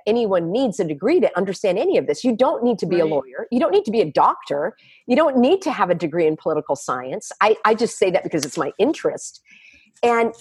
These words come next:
Speaker 1: anyone can find this. So my, what I've been dedicating now, this portion of my life, which I believe is the most important portion, and it, it's a, an intersection of my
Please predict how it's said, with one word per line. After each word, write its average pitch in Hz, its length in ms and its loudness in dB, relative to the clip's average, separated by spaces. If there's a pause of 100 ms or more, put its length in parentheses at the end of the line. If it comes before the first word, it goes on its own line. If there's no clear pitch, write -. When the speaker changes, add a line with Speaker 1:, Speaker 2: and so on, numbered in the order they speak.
Speaker 1:
anyone 269 480 2
can 170 180 -8
find 147 440 -2
this. 127 180 -10
So 196 300 2
my, 240 580 0
what 220 160 0
I've 226 180 2
been 254 180 2
dedicating 214 640 0
now, 170 180 0
this 196 340 -2 (160)
portion 254 380 2
of 180 140 -2
my 170 180 0
life, 165 400 2 (300)
which 190 160 -4
I 214 140 4
believe 196 320 2
is 156 100 -2
the 175 100 0
most 208 340 0
important 202 540 -2 (100)
portion, 151 480 -2
and 160 120 0
it, 160 100 -2 (200)
it's 160 200 -6
a, 143 160 0 (880)
an 170 160 -2
intersection 220 720 0
of 160 180 0
my 151 360 -2